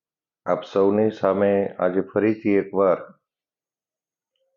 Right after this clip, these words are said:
નિષ્કામ ભક્તિ રાધે રાધે YouTube ચેનલ દ્વારા ફરીથી એકવાર ઉપસ્થિત થયો છું. આપ સૌને ખબર છે કે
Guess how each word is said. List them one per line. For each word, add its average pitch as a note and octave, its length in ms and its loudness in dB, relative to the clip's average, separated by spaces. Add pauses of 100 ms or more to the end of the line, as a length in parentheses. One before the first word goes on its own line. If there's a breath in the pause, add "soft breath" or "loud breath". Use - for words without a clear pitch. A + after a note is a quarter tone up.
(360)
નિષ્કામ A2+ 640 0
ભક્તિ A2+ 520 0
રાધે G2 360 2
રાધે G#2 500 0 (480)
YouTube F#2 500 -6
ચેનલ F#2 340 0
દ્વારા F2 400 0 (1600)
ફરીથી A2 440 2
એકવાર A2+ 320 2
ઉપસ્થિત F#2+ 600 -4
થયો D2+ 200 -4
છું. - 320 -10 (2750)
આપ A2 180 0
સૌને C3 380 2
ખબર C3 320 2
છે G2+ 380 2
કે G2 500 2